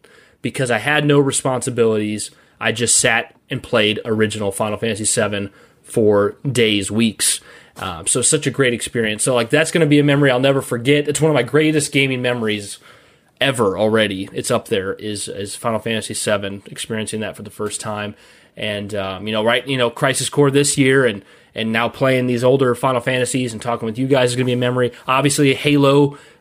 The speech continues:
is a game that, you know, different portions of my life, it's, it's been, you know, it's been a, it's been there. So very good sentiment. Um, for me, yeah, the one, the last thing I'll say before I pass over to Photon is, if any of you guys,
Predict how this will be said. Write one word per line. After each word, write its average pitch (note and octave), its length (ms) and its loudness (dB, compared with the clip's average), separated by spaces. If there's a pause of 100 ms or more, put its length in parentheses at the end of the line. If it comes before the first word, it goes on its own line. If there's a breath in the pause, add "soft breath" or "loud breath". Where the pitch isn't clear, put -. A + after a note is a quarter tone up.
is C3+ 180 -2
a C#3 60 2
game C3+ 320 2
that, B2 280 0
you B2+ 140 -2
know, A2+ 260 0 (360)
different C3+ 240 0
portions C#3 360 0
of B2+ 60 0
my A#2+ 100 2
life, B2 360 2
it's, - 160 -8
it's A#2+ 160 -4
been, A#2+ 260 -2
you A#2 100 -6
know, A2+ 120 0
it's A2 120 -6
been A#2+ 200 0
a, G#2+ 140 -6
it's C3 160 -4
been C3 180 4
there. A2+ 260 0 (280 loud breath)
So A#2 380 -4 (140)
very D3+ 240 4
good C3+ 160 0
sentiment. A#2+ 460 -4 (300 soft breath)
Um, A2+ 360 0
for C#3+ 140 0
me, D#3+ 320 4
yeah, C3+ 480 0 (580)
the D3 140 0
one, D#3+ 240 2
the C#3+ 100 0
last D3 280 2
thing F3 140 -2
I'll D#3+ 60 6
say E3 220 2
before D#3 160 2
I C3+ 40 2
pass C#3+ 260 -2
over C#3 100 0
to B2+ 60 -4
Photon C#3 580 -2 (300 loud breath)
is, B2 360 -2
if B2 140 -12
any C#3+ 160 2
of D3 60 2
you D3+ 80 0
guys, C#3+ 280 2